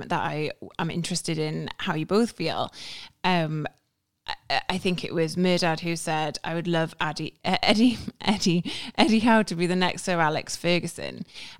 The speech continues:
Um, is that, is that how you see him, Mick? Is that what you'd like to see? I mean, when he came in, uh, the job was, you know, let's just stay in the Premier League. But as,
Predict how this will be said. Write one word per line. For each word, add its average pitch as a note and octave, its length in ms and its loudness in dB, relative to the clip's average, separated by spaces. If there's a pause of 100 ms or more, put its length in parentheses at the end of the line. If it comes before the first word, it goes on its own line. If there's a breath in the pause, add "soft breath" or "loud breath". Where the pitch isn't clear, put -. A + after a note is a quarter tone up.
(120)
Um, E3+ 560 4 (840 loud breath)
is - 180 6
that, A3+ 320 4 (300)
is A3 140 0
that A3+ 200 2
how G#3+ 160 4
you F#3 320 0
see A#3 480 0
him, A#3 340 0
Mick? C4+ 340 0
Is F#3+ 140 0
that F3+ 180 2
what E3+ 140 0
you'd F3 300 2
like G3+ 280 2
to G#3+ 140 -4
see? G#3+ 460 2
I G3+ 80 2
mean, F3+ 440 0
when F#3+ 240 4
he G3 200 4
came F3 300 2
in, D#3+ 380 0 (760 soft breath)
uh, D#3 340 2 (200)
the F#3 240 0
job E3+ 500 6
was, D#3+ 540 2 (400)
you F#3+ 140 2
know, D3+ 100 0
let's D#3 300 -2
just - 180 -2
stay D#3+ 180 2
in D#3 100 0
the D#3 80 -2
Premier E3+ 280 0
League. D3+ 280 -2
But - 140 0
as, E3+ 220 0